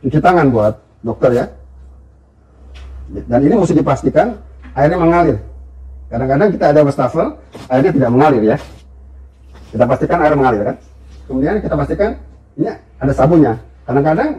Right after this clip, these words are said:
ini nggak ada sabunnya, jadi kita pastikan. Nah, berarti sabunnya keluar, ya. Kemudian kita pastikan ada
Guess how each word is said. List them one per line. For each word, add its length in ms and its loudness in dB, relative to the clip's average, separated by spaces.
ini 160 0
nggak 80 2
ada 80 -2
sabunnya, 320 0
jadi 160 -2
kita 80 -2
pastikan. 360 -4
Nah, 160 -8
berarti 240 -2
sabunnya 320 -2
keluar, 240 -4
ya. 160 -2
Kemudian 320 2
kita 160 0
pastikan 400 -4
ada 400 -2